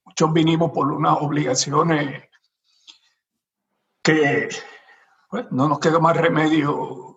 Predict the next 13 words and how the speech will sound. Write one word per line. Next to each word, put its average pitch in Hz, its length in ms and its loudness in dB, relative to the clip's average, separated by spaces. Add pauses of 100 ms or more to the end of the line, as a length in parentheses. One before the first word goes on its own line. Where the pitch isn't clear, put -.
(100)
que 147 120 -6
salir 147 320 -4
de 147 120 -4
nuestra 147 400 -4
isla, 247 240 2
pero 127 300 -6
no, 139 400 -8
no 151 180 0
era 175 140 6
lo 156 140 0
que 147 100 -4
preferíamos. 143 880 0 (420)
Entonces, 156 1080 0